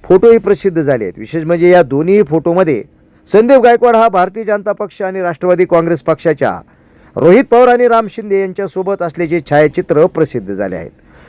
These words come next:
मात्र यानंतरही विधान परिषदेचे सभापती प्राध्यापक राम शिंदे यांनी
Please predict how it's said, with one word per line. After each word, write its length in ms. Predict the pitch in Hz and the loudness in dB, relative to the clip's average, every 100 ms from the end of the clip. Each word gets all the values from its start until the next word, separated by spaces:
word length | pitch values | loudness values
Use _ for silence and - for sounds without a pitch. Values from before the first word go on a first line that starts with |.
| - | -2
मात्र 420 | 202 247 240 226 220 _ _ - | 0 2 4 2 -2 _ _ -8
यानंतरही 720 | 127 208 226 214 240 175 95 - _ _ - | -2 0 0 0 0 0 -4 -18 _ _ -12
विधान 260 | 147 247 254 | 0 0 2
परिषदेचे 420 | 247 202 226 226 | 2 0 -2 -2
सभापती 640 | 214 208 208 208 226 226 156 _ _ _ _ _ _ _ - | 0 0 0 -4 -4 -4 -4 _ _ _ _ _ _ _ -2
प्राध्यापक 420 | 185 202 233 226 | 2 2 2 2
राम 240 | 220 226 220 | 0 0 -2
शिंदे 320 | 233 208 202 | -10 -4 -2
यांनी 340 | 214 196 117 | -2 -4 -12